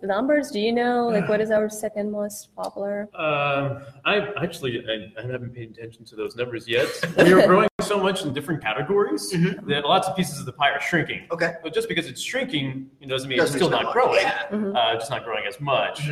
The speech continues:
Speaker 2: And so that pie is pretty big when it comes to
Speaker 3: Mm-hmm.
Speaker 2: different types of content. Uh, I would say definitely some of the, the religious, uh, portion of content is, is,
Speaker 3: Mm-hmm.
Speaker 2: is coming up pretty quickly. We're getting a lot more of that. Um,
Speaker 1: Entertainment, I would say.
Speaker 2: Entertain-,
Speaker 1: Enter-,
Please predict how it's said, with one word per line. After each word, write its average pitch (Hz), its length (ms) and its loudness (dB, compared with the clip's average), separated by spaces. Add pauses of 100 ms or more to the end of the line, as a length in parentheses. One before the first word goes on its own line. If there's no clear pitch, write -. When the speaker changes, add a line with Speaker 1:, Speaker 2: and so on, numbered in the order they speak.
Speaker 2:
And - 100 -16
so 113 280 -4
that 120 140 -6
pie 156 160 -8
is - 100 -8
pretty 113 220 -10 (100)
big 117 260 0
when 107 100 -12
it 110 100 -18
comes 120 180 -18
to 120 120 -10
Speaker 3:
Mm-hmm. - 320 -10
Speaker 2:
different 117 280 -12
types - 180 -10
of - 80 -20
content. 113 680 -8 (400)
Uh, 110 320 0
I 151 40 4
would 170 160 2
say 160 500 0 (440)
definitely 147 320 -2
some 147 160 -4
of 127 80 -4
the, 117 420 -4
the 107 100 -8
religious, 113 600 -8
uh, 101 220 -10 (720)
portion 120 280 -4
of - 100 -12
content 113 320 -6
is, 95 280 -8
is, 143 120 -6
Speaker 3:
Mm-hmm. 120 120 -8 (180)
Speaker 2:
is 120 100 -18
coming 110 220 -10
up 101 140 -8
pretty 104 160 -10
quickly. 98 400 -10
We're 104 80 -12
getting 110 180 -10
a 104 40 -12
lot 107 260 -4
more 110 120 -6
of 104 60 -8
that. 104 200 -2 (560)
Um, 101 760 0 (680)
Speaker 1:
Entertainment, 240 640 2
I 208 100 4
would 208 160 4
say. 202 220 4
Speaker 2:
Entertain-, 202 160 -2
Speaker 1:
Enter-, 190 120 2